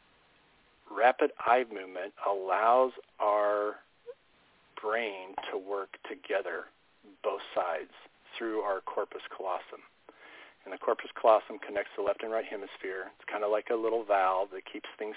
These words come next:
separate during conscious awake. And then at night, that valve is opened up, and those things that get stuck in our right hemisphere are allowed to be pulled over to our left hemisphere, which is what I call our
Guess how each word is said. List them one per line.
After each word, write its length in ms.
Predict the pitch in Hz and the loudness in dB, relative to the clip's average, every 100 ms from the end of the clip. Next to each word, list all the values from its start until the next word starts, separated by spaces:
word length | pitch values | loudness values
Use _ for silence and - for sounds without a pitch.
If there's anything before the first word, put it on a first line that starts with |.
| - | -4
separate 340 | 101 - 104 - | -4 -2 -4 -4
during 220 | 98 98 | -6 -6
conscious 400 | - - - - - | -6 -6 -6 -10 -8
awake. 460 | 104 92 95 - - - - - - 95 | -6 -4 -6 -10 -20 -18 -16 -16 -14 -8
And 120 | 98 | -4
then 140 | 98 | -4
at 160 | 95 110 | -6 0
night, 360 | 131 127 107 - | 4 4 2 0
that 240 | 95 - | -2 0
valve 280 | 95 101 101 | 0 0 0
is 120 | 95 | -2
opened 340 | 104 101 90 98 | -6 -6 -4 2
up, 320 | 113 92 - - - - - | 4 2 -4 -14 -20 -18 -10
and 140 | 110 101 | -6 -4
those 180 | 95 - - | -4 -6 -4
things 300 | 131 135 131 - | 0 0 -2 -4
that 140 | 110 | -4
get 160 | 101 90 - - - | -4 -8 -8 -12 -14
stuck 480 | - 143 127 110 - 104 | 4 6 8 6 0 -4
in 80 | |
our 160 | 104 98 | -2 0
right 280 | 101 98 - | 2 2 0
hemisphere 800 | - 143 143 - - 90 90 - _ - - - - | -4 -2 -2 -4 -10 -8 -8 -10 _ -20 -20 -20 -2
are 140 | 107 101 | 2 2
allowed 360 | 98 104 113 | 6 8 6
to 60 | 113 | 4
be 180 | 101 98 - | -10 -14 -10
pulled 360 | - - 139 120 | 0 4 6 4
over 220 | 113 117 | 0 -2
to 180 | - 104 | -4 -2
our 140 | 92 | -2
left 340 | 98 117 - - - | 0 0 -2 -10 -12
hemisphere, 640 | 107 95 - - 95 92 | -10 -10 -10 -6 -4 -6
which 240 | 95 98 98 | -8 -10 -10
is 160 | 95 - - - - | -12 -14 -20 -12 -6
what 140 | 101 104 | -2 2
I 120 | 110 | 2
call 260 | - 104 | 4 4
our 120 | 95 | 4